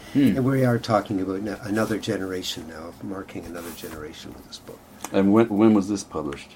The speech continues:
Speaker 2: Uh, check the date, I don't remember.
Speaker 1: Yeah, okay, let's see. Two thousand and five,
Speaker 2: Right.
Speaker 1: and a second printing in two thousand and six.
Speaker 2: Oh, but it's print-, it's been printed last year again. It's been
Speaker 1: Again?
Speaker 2: printed many
Speaker 1: Is it
Speaker 2: times.
Speaker 1: used in, in, uh,
Speaker 2: It's used in schools.
Speaker 1: schools,
Speaker 2: Yeah.
Speaker 1: right.
Speaker 2: So,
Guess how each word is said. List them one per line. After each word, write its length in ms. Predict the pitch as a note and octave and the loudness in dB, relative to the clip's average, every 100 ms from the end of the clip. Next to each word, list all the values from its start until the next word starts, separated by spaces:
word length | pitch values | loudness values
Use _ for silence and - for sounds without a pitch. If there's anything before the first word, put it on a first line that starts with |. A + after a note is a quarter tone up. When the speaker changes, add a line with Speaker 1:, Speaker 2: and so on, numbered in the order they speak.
| - | -14
Speaker 2:
Uh, 200 | C3 B2+ A#2+ | -8 -6 -6
check 240 | - D3+ | -10 -10
the 80 | - | -8
date, 220 | G#2 C2 | -8 -10
I 40 | C2+ | -12
don't 160 | C2+ - | -12 -14
remember. 320 | - E2 C#2+ | -12 -10 -10
Speaker 1:
Yeah, 320 | C#2+ - - D2+ | -12 -16 -10 -10
okay, 60 | - | -10
let's 200 | C#2+ - - | -14 -14 -14
see. 160 | D2 - | -14 -12
Two 280 | - E3 F3 | -2 2 4
thousand 520 | E3+ D3+ C#3+ C#3+ C#3 | 6 6 6 4 4
and 160 | B2+ A#2 | 2 2
five, 880 | - - A#2 A#2 B2+ F3 G3 - - | 0 6 8 8 6 4 2 -6 -8
Speaker 2:
Right. 120 | - | -6
Speaker 1:
and 160 | - G2+ | -2 0
a 40 | G#2 | 0
second 400 | - A#2+ A#2 G2+ | 0 -2 -2 0
printing 340 | G#2+ G2 G2 | 0 2 0
in 100 | F#2 | 0
two 160 | - F#2 | -4 -2
thousand 360 | F#2 E2+ E2+ | 0 0 -4
and 80 | D#2+ | -10
six. 760 | - - D#2+ D2+ - - - - - C4 | -10 -8 -6 -8 -14 -14 -16 -16 -12 -6
Speaker 2:
Oh, 160 | G#2+ | -6
but 120 | F2+ F#2+ | -4 -8
it's 120 | - | -8
print-, 260 | - A#2 A#2+ | -4 -4 -4
it's 100 | - | -6
been 140 | A2+ | -4
printed 340 | - A#2+ - G2 | -2 -6 -6 -8
last 360 | F#2+ F#2+ - | -8 -8 -6
year 120 | G2 | -4
again. 240 | F2+ E2 G2+ | -4 -4 -6
It's 160 | A2 | -6
been 140 | - G#2 | -4 -2
Speaker 1:
Again? 180 | - A#2 | 0 0
Speaker 2:
printed 240 | G2 G2+ - - | 0 -4 -14 -6
many 100 | A2 | -2
Speaker 1:
Is 100 | A2 | 0
it 60 | |
Speaker 2:
times. 100 | G#2+ A2+ | 4 4
Speaker 1:
used 240 | A#2+ A2+ | 4 4
in, 340 | G#2+ G2 F2+ - | 4 4 2 0
in, 440 | G2 F#2+ F#2 F#2 | 2 2 0 0
uh, 40 | F2 F#2+ | -2 -2
Speaker 2:
It's 120 | - F#3 | -2 2
used 180 | D#3+ D3 | 2 4
in 80 | B2 | 2
schools. 340 | - B2+ F#2 | 4 2 2
Speaker 1:
schools, 440 | A2 G2+ F2 - | 4 6 4 -2
Speaker 2:
Yeah. 100 | G#2+ | -2
Speaker 1:
right. 340 | F#2 F2+ - - | 0 0 -2 -4
Speaker 2:
So, 400 | - D3 C3 | 6 8 8